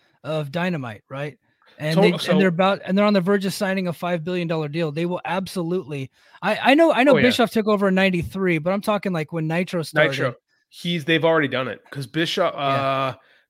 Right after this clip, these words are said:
Speaker 2: Bischoff didn't make it four years. Bischoff got fired in the f-,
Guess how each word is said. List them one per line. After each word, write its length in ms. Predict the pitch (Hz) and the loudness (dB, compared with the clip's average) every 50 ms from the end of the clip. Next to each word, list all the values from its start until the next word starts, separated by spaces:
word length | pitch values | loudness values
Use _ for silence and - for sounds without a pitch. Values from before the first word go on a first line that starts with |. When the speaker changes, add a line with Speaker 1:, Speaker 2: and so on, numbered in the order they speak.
| _ _ - | _ _ -2
Speaker 2:
Bischoff 400 | 170 180 170 - 214 196 180 - | -2 -2 0 0 0 0 0 -2
didn't 240 | - 180 156 156 | -4 -6 -4 -4
make 220 | 147 139 139 135 - | -4 -4 -6 -6 -8
it 80 | 120 - | -14 -16
four 260 | - - 123 110 101 | -14 -12 -12 -12 -12
years. 280 | 85 76 65 - - - | -12 -14 -14 -16 -18 -14
Bischoff 600 | _ 147 147 160 - - 208 196 190 185 - - | _ -6 -4 -4 0 0 2 2 0 -2 -4 -4
got 320 | 156 143 139 139 - - | -2 -2 -2 -2 -4 -8
fired 680 | - - - 151 135 123 120 117 110 107 107 113 110 - _ _ _ _ _ _ _ _ _ _ _ _ - | -14 -10 -6 -6 -4 -4 -4 -4 -4 -4 -6 -8 -12 -16 _ _ _ _ _ _ _ _ _ _ _ _ -8
in 300 | 165 131 123 127 127 127 | -8 -8 -6 -8 -8 -8
the 100 | - - | -8 -10
f-, 400 | - - - - - - - | -10 -10 -14 -16 -16 -20 -20